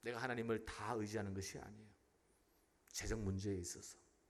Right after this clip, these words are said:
또 다른 사람을 용납하고 용서하는 일에 있어서, 배우자에 대하여, 친정에 대하여, 친척에 대하여,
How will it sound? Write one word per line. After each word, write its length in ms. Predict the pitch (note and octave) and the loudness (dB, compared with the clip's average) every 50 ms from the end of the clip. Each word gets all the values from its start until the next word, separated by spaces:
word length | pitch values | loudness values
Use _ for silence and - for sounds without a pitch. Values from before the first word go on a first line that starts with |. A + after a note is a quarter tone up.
| _ _ - - - - - - - - _ - | _ _ -20 -20 -20 -20 -20 -20 -20 -20 _ -6
또 380 | C3 A#2 A#2 A2+ A2 - - - | -2 0 0 0 -2 -8 -16 -10
다른 240 | - - B2 B2+ B2+ | -4 -2 0 0 2
사람을 480 | B2 C3 B2 B2 B2 A#2+ A#2+ B2 A#2 | 4 4 4 4 6 4 4 4 6
용납하고 640 | C3 C#3+ D3+ D#3 D3+ C#3 C#3+ - C#3+ C3 B2+ C3 B2 | 6 6 6 8 6 4 6 6 4 8 8 6 8
용서하는 640 | A#2 C#3+ E3 F3 E3+ - E3+ D#3 D3 D3 C#3+ C#3+ - | 8 6 6 6 6 6 6 4 6 4 2 0 -2
일에 260 | B2+ C3 B2+ A#2+ A#2 | -2 4 6 8 8
있어서, 460 | A2+ A2 G#2+ - - - - - - - - - - - _ _ _ _ - - - - - _ - | 6 6 2 -4 -4 -6 -8 -10 -12 -12 -18 -20 -20 -20 _ _ _ _ -20 -20 -20 -20 -20 _ 0
배우자에 600 | - D3+ D#3 F#3 G3+ G#3+ G#3 F3 F#3+ F#3 F#3 F#3 | 8 10 12 12 12 12 12 12 12 12 12 12
대하여, 440 | F3 F3+ F3 E3 E3 E3 D#3+ E2+ - - - - - - - | 12 12 12 12 12 12 8 6 4 0 -8 -14 -16 -12 -2
친정에 560 | - - - - A#3+ A#3 G#3+ A#3+ A3+ A3 A3 G3 | 6 8 8 10 10 10 10 12 12 12 12 12
대하여, 460 | F#3 F#3+ F3 F3 F#3 F3+ - - - - - - - - - - _ _ _ _ _ _ _ _ - | 12 12 12 12 12 10 6 4 -2 -6 -16 -20 -20 -20 -20 -20 _ _ _ _ _ _ _ _ 0
친척에 500 | - - - E4+ - - - - G#3 G3 | 2 2 2 6 4 4 6 8 6 8
대하여, 380 | F#3+ E3+ D#3 - - F2 D#2+ | 8 8 6 4 2 -4 -6